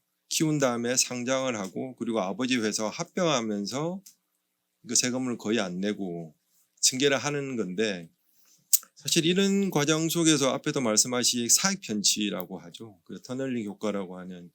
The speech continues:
그 총수 일가의 지분이 많은 회사로 이익이 들어가도록 하는 행위들이 다수 일어나고 있습니다. 근데 앞에 두 분이 토론자로서 말씀인 두 분 말씀처럼 네이버랑 카카오는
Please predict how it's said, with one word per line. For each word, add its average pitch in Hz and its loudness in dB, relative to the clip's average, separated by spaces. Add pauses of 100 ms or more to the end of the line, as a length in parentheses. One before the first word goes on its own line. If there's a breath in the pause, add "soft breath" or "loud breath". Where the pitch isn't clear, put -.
(640)
그 101 -6
총수 143 0
일가의 151 6
지분이 135 2
많은 107 0
회사로 101 -2
이익이 92 -6
들어가도록 110 0
하는 95 -6
행위들이 98 -6
다수 113 -4
일어나고 98 -6
있습니다. 87 -4
근데 107 -6
앞에 104 -6
두 110 -6
분이 107 -6
토론자로서 123 -2 (460 soft breath)
말씀인 104 -2
두 101 -14
분 110 -6
말씀처럼 101 -4
네이버랑 160 4
카카오는 135 -2